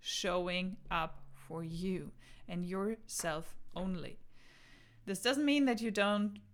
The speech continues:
like, this doesn't mean that you need to be a lone wolf out there, because it's not. It's about the connections that you make and the blueprint kind of that you leave on this planet. So therefore,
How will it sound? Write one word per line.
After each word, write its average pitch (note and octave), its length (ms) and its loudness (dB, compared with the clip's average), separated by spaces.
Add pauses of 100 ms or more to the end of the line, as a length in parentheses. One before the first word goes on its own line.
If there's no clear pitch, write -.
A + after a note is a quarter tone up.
(140)
like, F#3 300 -2 (100)
this G#3+ 220 -4
doesn't C4+ 200 6
mean B3+ 180 10
that G#3 180 2
you G3+ 80 2
need G3 200 2
to G#3 80 -6
be F#3 220 -2
a F3+ 80 -2 (440)
lone G3+ 400 4
wolf D3+ 320 -2
out - 260 -4
there, C2+ 380 -4 (180)
because G3 260 0
it's F3+ 180 -6
not. C#3 280 -4
It's G3 200 -4
about F3 500 2
the G3 60 -2
connections G#3 600 2
that G3 200 -2
you F3+ 60 -2
make F#3 340 0
and F3 180 -6
the F3 100 -8 (320)
blueprint G3+ 720 2
kind F3+ 380 -2
of E3+ 160 -6
that - 220 -4
you E3+ 100 -6
leave E3+ 380 -4
on - 200 -8
this - 160 -10
planet. - 720 -8
So F#3+ 280 -2
therefore, F#3+ 640 4